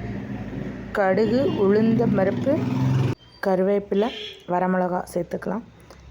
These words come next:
சேர்த்துட்டு அதில் சட்னியில் வந்து கொட்டிடலாம். அவ்வளோதான், சட்னி ரெடி. இது வந்து இட்லி, தோசைக்கு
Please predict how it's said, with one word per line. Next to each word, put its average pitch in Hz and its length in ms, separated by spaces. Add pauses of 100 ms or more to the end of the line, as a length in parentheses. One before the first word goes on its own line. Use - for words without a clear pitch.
சேர்த்துட்டு 190 400 (240)
அதில் 180 200 (500)
சட்னியில் 180 460 (120)
வந்து 180 200 (120)
கொட்டிடலாம். 180 600 (2500)
அவ்வளோதான், 190 460 (140)
சட்னி 190 300 (120)
ரெடி. 180 240 (400)
இது 185 180
வந்து 185 160 (120)
இட்லி, 202 240 (140)
தோசைக்கு - 1900